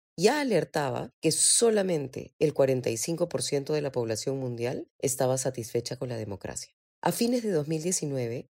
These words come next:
vivimos grandes protestas en diversas partes del mundo, reclamando eliminar desigualdades y nivelar oportunidades.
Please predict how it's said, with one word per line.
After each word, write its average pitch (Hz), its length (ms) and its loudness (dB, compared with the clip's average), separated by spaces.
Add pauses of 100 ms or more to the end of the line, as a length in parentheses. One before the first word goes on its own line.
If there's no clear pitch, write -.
(120)
vivimos 170 320 4
grandes 170 460 2
protestas 127 640 -2
en 120 80 -2
diversas 127 380 2
partes 131 360 -2
del 120 140 -4
mundo, 113 440 -4 (160)
reclamando 160 500 4
eliminar 156 520 2
desigualdades 139 880 -2
y 202 80 4
nivelar 151 420 4
oportunidades. 110 800 -6